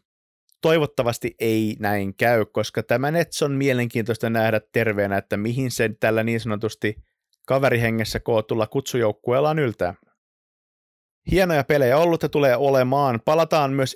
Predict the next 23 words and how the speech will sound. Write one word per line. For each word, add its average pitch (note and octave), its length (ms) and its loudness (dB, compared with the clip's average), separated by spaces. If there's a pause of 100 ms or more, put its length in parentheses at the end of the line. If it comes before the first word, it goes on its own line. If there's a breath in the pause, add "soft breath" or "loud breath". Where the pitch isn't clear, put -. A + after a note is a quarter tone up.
(120)
N C3 100 -2
B B2 40 -2 (120)
A:n A2+ 100 -4
pariin A#2+ 360 2
taas A2+ 340 0
tuonnempana A#2 560 -2
tarkemmin. A2+ 1040 -2
Todetaan E3 480 0
vielä C#3+ 200 0
tähän C3+ 260 -2
loppuun A#2+ 480 -4
suomalaista A#2 760 0 (180)
historian A#2 520 -2
havinaa A2 640 -2
koripallon G#2+ 640 -2
parista. G#2+ 640 -2 (160)
Suomen D#3+ 360 -2
naisten C#3+ 360 0
maajoukkue C3 460 -2
pelaaja C3 360 2
ja A#2 80 2
huippulahjakkuus A#2+ 1080 -2
Ava B2 200 0